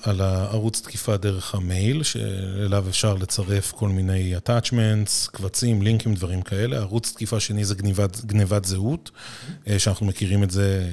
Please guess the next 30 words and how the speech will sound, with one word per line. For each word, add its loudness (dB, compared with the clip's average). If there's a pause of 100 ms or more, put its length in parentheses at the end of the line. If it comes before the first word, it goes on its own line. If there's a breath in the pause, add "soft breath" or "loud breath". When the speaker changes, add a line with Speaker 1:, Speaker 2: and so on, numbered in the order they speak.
(320)
Speaker 1:
גניבת 0
זהות -2
יכולה -4
להיות -6
גם 0
במייל, -2
גם 0
בוואטסאפ, 2
או, -2
או, -4 (440)
או -4
אפילו, 0 (500 loud breath)
אה, 2
אה, 2 (260)
ב-, -2 (100)
בחשבונות 0
של -2
רשתות -4
חברתיות. -2 (680 loud breath)
יש 4
את -6
טעות -2
האנוש, 2 (100)
ש-, -4 (240)
שלא 0
מעט 0
תוקפים -2
מנסים 0
למצוא 0
ו-, 0